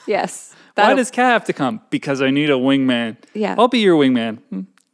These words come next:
Speaker 2: Last time you said that, and, uh,
Speaker 1: Yeah, no, I, I would do that a hundred percent. I think
Speaker 2: Yeah.
Speaker 1: we'd have a good time.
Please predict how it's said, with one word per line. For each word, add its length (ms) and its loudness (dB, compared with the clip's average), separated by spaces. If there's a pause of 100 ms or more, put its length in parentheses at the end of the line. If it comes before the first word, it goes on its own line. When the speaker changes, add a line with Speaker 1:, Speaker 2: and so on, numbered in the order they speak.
Speaker 2:
Last 240 -4
time 260 -4
you 80 -2
said 240 -8
that, 280 -10
and, 380 -6
uh, 380 -2
Speaker 1:
Yeah, 240 -2
no, 240 2
I, 280 0
I 160 2
would 160 -2
do 120 -4
that 280 -4
a 40 -10
hundred 200 -10
percent. 280 -10
I 100 -6
think 140 -6
Speaker 2:
Yeah. 60 -8
Speaker 1:
we'd 80 -4
have 140 -6
a 40 -8
good 120 -10
time. 280 -14